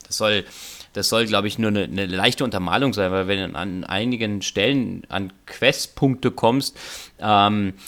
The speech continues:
dass du dann verstehst, warum jetzt dieser König oder, oder was auch immer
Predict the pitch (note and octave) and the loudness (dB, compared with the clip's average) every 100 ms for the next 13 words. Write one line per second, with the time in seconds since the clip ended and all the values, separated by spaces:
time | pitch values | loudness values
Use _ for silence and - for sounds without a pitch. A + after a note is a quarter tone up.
0 | - - A2 A#2 G#2+ G#2+ F#2+ - A2 A2+ | -20 0 2 2 0 -2 -6 -2 -2 -2
1 | G2 F#2+ - A#2+ A#2+ A2 F#2 - G2+ A2+ | -2 0 2 2 4 2 -2 -8 -6 -2
2 | F#2+ - F#2+ A2+ A2 G2+ F#2 B1+ F#2+ F2+ | -4 -4 -6 -4 -4 -6 -6 -8 -4 -4
3 | F2 E2+ F#2+ F2 F2 F#2+ - F#2+ F#2 G2 | -4 -4 -4 -6 -6 -6 -4 -8 -4 -4